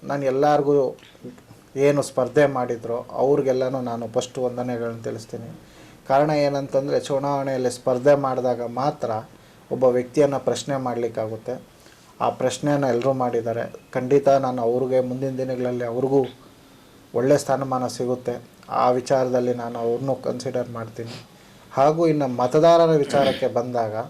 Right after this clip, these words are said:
ವಕೀಲ ಸಂಘದ ಸದಸ್ಯರು ನನಗೆ ಸಾಮಾನ್ಯವಾದ ಜವಾಬ್ದಾರಿಯನ್ನು ನೀಡಿಲ್ಲ. ಆ ಜವಾಬ್ದಾರಿ ಎಷ್ಟಿದೆ ಅನ್ನುವುದು ಕಳೆದ ಐದಾರು ದಿನಗಳಿಂದ ನಾನು ಮಾಡ್ತಾ ಇರ್ತಕ್ಕಂಥ ಯೋಜನೆಗಳು, ಕೆಲಸಗಳು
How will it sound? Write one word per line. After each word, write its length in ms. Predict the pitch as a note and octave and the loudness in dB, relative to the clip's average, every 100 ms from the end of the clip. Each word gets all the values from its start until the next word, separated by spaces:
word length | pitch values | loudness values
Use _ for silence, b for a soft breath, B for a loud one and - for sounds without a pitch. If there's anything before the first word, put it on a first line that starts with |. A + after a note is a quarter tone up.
| - - b b b b - | -14 -20 b b b b -6
ವಕೀಲ 380 | A#2 - D#3+ D#3+ | -4 2 4 4
ಸಂಘದ 400 | D#3 C3+ C3+ C3 | 2 0 0 0
ಸದಸ್ಯರು 720 | - A#2+ C3+ - C3 A#2 A2 | 0 -2 -2 0 -2 0 -2
ನನಗೆ 260 | A#2+ B2+ B2+ | -4 -4 -6
ಸಾಮಾನ್ಯವಾದ 920 | - A#2+ C3 D3+ D#3 D3+ C#3+ C#3 C3+ | -4 -4 0 0 0 2 4 4 2
ಜವಾಬ್ದಾರಿಯನ್ನು 640 | B2+ B2+ B2 B2 B2 B2 | 2 0 2 0 -2 -6
ನೀಡಿಲ್ಲ. 380 | A#2 A2+ A2 - - - _ _ b b b b | -8 -8 -8 -12 -18 -20 _ _ b b b b
ಆ 100 | A#2 | -2
ಜವಾಬ್ದಾರಿ 840 | A#2+ C3+ B2+ D#3 D3+ D3+ D3+ D3+ D3 | 2 4 6 6 6 6 6 6 2
ಎಷ್ಟಿದೆ 580 | A#2+ B2 - D#3+ D3+ | 0 -2 2 4 8
ಅನ್ನುವುದು 680 | C#3+ C#3 C3+ C3 D3 A#2+ D#3 - b b b b _ _ | 6 4 0 2 2 2 -2 -10 b b b b _ _
ಕಳೆದ 280 | C#3 C#3+ D3+ C#3 | 4 6 8 6
ಐದಾರು 420 | C#3+ D3+ D#3 D3 | 8 8 8 6
ದಿನಗಳಿಂದ 460 | C#3+ C#3+ C#3+ C#3 | 2 4 2 2
ನಾನು 320 | D3 C3+ B2+ B2 | -2 -4 -6 -4
ಮಾಡ್ತಾ 340 | B2 B2 C#3 | -6 -2 0
ಇರ್ತಕ್ಕಂಥ 680 | C3+ C3+ B2+ - C3 C3 - | 0 -2 -6 -6 -8 -6 -4
ಯೋಜನೆಗಳು, 1040 | B2+ A#2 A#2 C3 C#3 C3 B2 B2+ C3 C3+ - | -2 0 0 2 0 -2 0 0 -2 -6 -4
ಕೆಲಸಗಳು 760 | A#2+ B2 C#3+ B2+ B2 C3 | -2 0 0 0 0 0